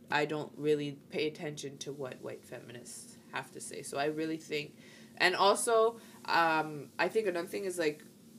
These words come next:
don't start with the radical stuff about feminism. Because that, you're gonna see that. You're gonna see people who are gonna say, like, women should not be, like,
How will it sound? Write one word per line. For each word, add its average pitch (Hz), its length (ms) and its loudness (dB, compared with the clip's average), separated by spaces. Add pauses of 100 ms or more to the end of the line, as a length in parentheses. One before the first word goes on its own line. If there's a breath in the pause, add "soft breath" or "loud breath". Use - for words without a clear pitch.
(240)
don't 202 240 4
start 202 260 4
with 190 140 2
the 175 80 2
radical 170 420 2
stuff 139 320 -4
about 135 300 -6
feminism. 127 540 -8 (500 loud breath)
Because 190 280 6
that, 190 240 4
you're 214 140 4
gonna 233 200 2
see 254 240 -2
that. 160 180 4
You're 170 120 2
gonna 190 180 2
see 226 180 -6
people 220 480 2
who 208 140 4
are 196 140 6
gonna 185 280 0
say, 180 380 0
like, 170 240 -2
women 185 360 -2
should 180 240 -6
not 175 480 0
be, 180 200 -4
like, 170 200 4